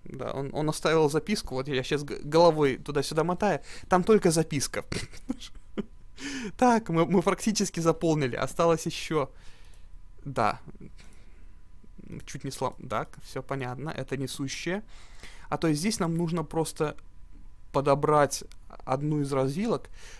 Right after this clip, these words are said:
чтобы обойти ещё раз очень хорошо один или два резистора, которые нам не, не дают наполнить полностью всё электричеством. Так, так, так, так. Я думаю, что это у нас, да,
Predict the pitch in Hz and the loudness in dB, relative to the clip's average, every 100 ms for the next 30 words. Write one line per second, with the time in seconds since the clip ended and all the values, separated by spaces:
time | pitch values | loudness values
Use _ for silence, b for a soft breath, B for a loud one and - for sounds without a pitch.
0 | B - - 143 139 - 135 139 139 - | B -4 2 2 4 2 4 4 2 0
1 | 185 175 139 147 - - - 160 151 135 | -2 -2 -4 -4 -4 -4 -2 2 2 0
2 | - - 143 135 139 127 135 131 - - | -4 -8 -6 -4 -4 -4 -2 -2 -4 -2
3 | 143 - 123 131 139 156 147 127 127 127 | -2 -2 -4 -4 -4 -4 -4 -4 -6 0
4 | 123 123 131 147 - 127 80 - B B | 0 0 -2 -4 -2 -2 -2 -6 B B
5 | B 131 - 135 131 131 123 120 - - | B -4 0 2 2 2 -2 -4 -10 -6
6 | 139 139 143 139 139 147 147 - 135 123 | -2 -2 0 2 4 4 0 -4 -4 0
7 | 147 139 135 - - 170 160 131 120 - | 2 2 0 -4 6 8 8 6 0 -6
8 | - - 135 135 - 123 123 - - - | -6 0 0 0 -2 -4 -4 -8 -8 -10
9 | - b b b b b b b - - | -12 b b b b b b b -16 -6
10 | 135 127 98 - - - - - - - | -2 2 2 0 -4 -8 -10 -10 -12 -12
11 | - - - - - - 123 131 131 135 | -12 -12 -14 -14 -14 -12 -8 -8 -6 -6
12 | 135 - - 147 - 135 123 127 123 - | -8 -8 -6 -6 -4 -2 -2 -4 -8 -8
13 | - - - 156 208 | -10 -8 -4 -2 -4